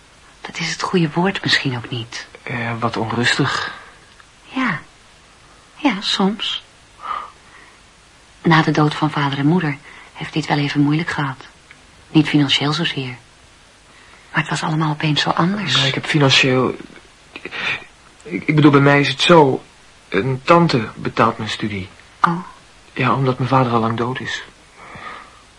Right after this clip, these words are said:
Speaker 2: Het is geen echte tante, hoor. Eh, ze was de vrouw van de weduwnaar van een zuster van mijn vader, zie je. Ja, oom Moos is nou ook dood. Vroeger vond ik het wel eens moeilijk altijd geld maar van me aan te nemen.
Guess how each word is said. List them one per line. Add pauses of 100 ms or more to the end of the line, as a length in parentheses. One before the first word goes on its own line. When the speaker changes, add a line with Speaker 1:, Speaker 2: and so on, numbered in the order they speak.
(320)
Speaker 2:
Het
is
geen
echte
tante,
hoor.
Eh, (1040)
ze
was
de
vrouw
van
de
weduwnaar
van
een
zuster
van
mijn
vader,
zie
je. (720)
Ja,
oom
Moos
is
nou
ook
dood. (1500)
Vroeger
vond
ik
het
wel
eens
moeilijk
altijd
geld
maar
van
me
aan
te
nemen.